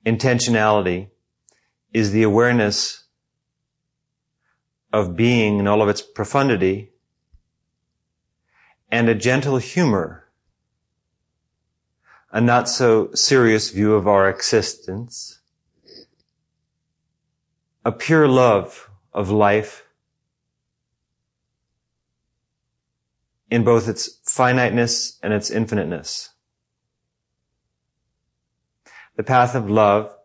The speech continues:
seeks to unite us with immortality through love of God. The path of selfless giving seeks to unite us with immortality, with nirvana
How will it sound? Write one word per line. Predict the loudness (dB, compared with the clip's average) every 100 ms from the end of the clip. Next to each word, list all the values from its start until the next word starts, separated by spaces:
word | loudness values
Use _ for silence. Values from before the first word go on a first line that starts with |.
| _
seeks | -2 -2 -2
to | -2
unite | -2 0 0
us | -2 -2
with | -2 -2 -4 -18 _ _ _ _ -4
immortality | -2 -2 0 2 2 0 -4
through | -4 -4 -4 -4
love | 0 0
of | 0 -4 -8 _ _ _ _ _ _ _ -2
God. | 0 2 0 -4 -20 _ _ _ _ _ _ _ _ _ _ _ _ _ _ _ _ _ _ _ _ _ _ _ _ _ _ _
The | -6
path | 0 0 2
of | -2
selfless | 0 0 0 0 -6
giving | -2 0 0 -2
seeks | -6 -6 -8 -6
to | -6
unite | -4 -2 -2 -2
us | -4
with | -4 -6 -8 _
immortality, | -6 -2 -2 0 0 0 0 -4
with | -6 -10 _ _ _ _ _ _ _
nirvana | -4 0 0 0 -2 -6